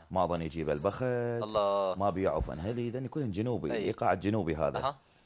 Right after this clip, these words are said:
Speaker 1: وتعرف هذا الإيقاع مرتبط بالأغنية الحزينة.
Speaker 2: الكلمات الحزينة.
Speaker 1: هاي
Speaker 2: أنت
Speaker 1: قال لي:
Speaker 2: فرح.
Speaker 1: "أول مرة أسمع أغنية حب وغزل على
Speaker 2: زين.
Speaker 1: الإيقاع الجنوبي."
Speaker 2: ليش أنت ما غنيتها؟
Speaker 1: كنت أحب الهمام، يعني هذا همام، آه، يعني
Speaker 2: جميل هو همام.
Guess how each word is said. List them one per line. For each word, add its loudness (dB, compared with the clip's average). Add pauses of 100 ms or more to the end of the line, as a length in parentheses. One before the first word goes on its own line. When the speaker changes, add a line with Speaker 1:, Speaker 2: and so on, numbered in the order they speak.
(160)
Speaker 1:
وتعرف 0
هذا 0
الإيقاع -6
مرتبط -6
بالأغنية -4 (720)
الحزينة. -2
Speaker 2:
الكلمات -2
الحزينة. -8
Speaker 1:
هاي 8
Speaker 2:
أنت 0
Speaker 1:
قال 6
لي: 2
Speaker 2:
فرح. 0
Speaker 1:
"أول 2
مرة -2
أسمع -6
أغنية -6
حب -8
وغزل -2
على -8 (400)
Speaker 2:
زين. -2
Speaker 1:
الإيقاع -6
الجنوبي." -10 (100)
Speaker 2:
ليش -10
أنت -16
ما -12
غنيتها؟ -20 (960)
Speaker 1:
كنت -8
أحب -6
الهمام، -6
يعني -8
هذا -4
همام، -6
آه، -10
يعني -10
Speaker 2:
جميل -6
هو -16
همام. -20